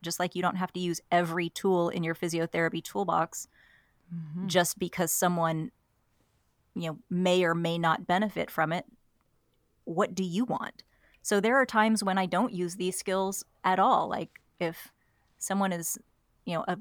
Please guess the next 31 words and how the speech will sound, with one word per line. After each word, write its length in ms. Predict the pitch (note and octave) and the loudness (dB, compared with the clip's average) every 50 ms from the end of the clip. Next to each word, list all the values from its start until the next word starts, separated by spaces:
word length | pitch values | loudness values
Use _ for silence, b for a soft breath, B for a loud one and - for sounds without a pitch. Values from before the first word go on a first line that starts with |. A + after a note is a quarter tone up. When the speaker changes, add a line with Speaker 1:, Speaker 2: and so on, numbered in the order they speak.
| - _ - | -6 _ -6
Speaker 1:
a 80 | F#3 | -6
dear 300 | D3 D3 F3+ G3 G3+ G3 F3+ | -4 -2 2 2 2 2 2
friend 540 | - - F3+ G3+ G#3 F3 E3 E3+ - - - _ _ _ _ _ _ _ _ _ _ _ _ _ _ _ _ _ | 2 4 4 6 4 4 0 -2 -6 -8 -14 _ _ _ _ _ _ _ _ _ _ _ _ _ _ _ _ _
loses 380 | - F3+ F#3+ G3 G3 F#3+ G3 F3+ | -6 -2 -2 0 0 0 -2 -2
someone 240 | - G3 F#3 F3+ F3 | -2 -2 -2 -2 -2
close 280 | F3 - F#3+ F3+ G3 - | -2 -2 -2 -2 -2 -2
to 80 | - F3+ | -2 -2
them 180 | E3 D#3+ E3 | -2 -2 -2
and 100 | E3+ E3 D#3+ | -2 -2 -2
they, 160 | E3 E3+ - - - _ _ _ - - _ _ _ _ _ - | -4 -4 -6 -8 -14 _ _ _ -20 -20 _ _ _ _ _ -2
or 160 | F#3 - - | 0 0 0
close 360 | - - - - F#3 F3+ - - | -2 -4 -2 -2 0 0 -2 -4
to 120 | - F3+ - - | -8 -8 -4 -2
us, 300 | F#3 F3+ - - - - | 0 0 0 -2 -6 -6
we 160 | E3+ E3+ E3+ | -4 -4 -2
lose 220 | E3+ F3+ F3+ E3+ - | -2 -2 -2 -4 -4
someone 360 | - F3+ E3+ F3 E3 E3 E3 | -4 -4 -2 -2 -4 -4 -6
close 260 | - - E3 E3+ - | -6 -6 -6 -6 -6
to 80 | - - - | -10 -6 -2
us, 280 | F3 E3+ D#3+ - - - - | 0 0 0 -2 -6 -8 -6
and 120 | F3+ E3 | -4 -2
I 140 | E3+ E3 E3+ | -2 -2 -2
want 240 | D#3+ D#3+ E3+ - - | -2 -2 -2 -2 -4
to 100 | - F3 | -6 -10
feel 520 | - - - - - F#3+ F#3 F#3+ F#3 F3+ D#3+ | -10 -12 -14 -10 -4 0 0 2 2 0 0
that 200 | E3 - - - - | -2 -2 -2 -6 -8
thing 340 | - F3+ F#3 F3 E3 D#3+ | -6 -4 -4 -2 -4 -4
with 220 | D#3 E3 F3 - - | -4 -4 -6 -6 -4
them 320 | F#3+ F3 D#3+ D#3 E3+ E3 - | -2 0 0 0 -2 -4 -6
and 200 | - E3 E3 D#3 | -4 -4 -4 -2
just 320 | E3 E3 D#3+ - - - | -2 -2 -2 -4 -6 -8